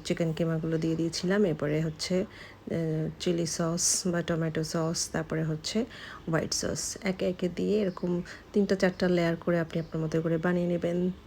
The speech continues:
তারপর just সার্ভ করুন and yummy, yummy, yummy nachos ready। তো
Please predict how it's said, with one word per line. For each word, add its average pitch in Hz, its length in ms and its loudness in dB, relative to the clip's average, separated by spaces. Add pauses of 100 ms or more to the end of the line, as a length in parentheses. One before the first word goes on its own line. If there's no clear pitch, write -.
তারপর 185 580 0
just 190 240 -2
সার্ভ 180 340 2 (180)
করুন 180 400 0 (120)
and 214 360 4
yummy, 156 600 0
yummy, 151 440 0
yummy 160 460 0
nachos 165 540 -2
ready। 185 300 6 (580)
তো 247 140 6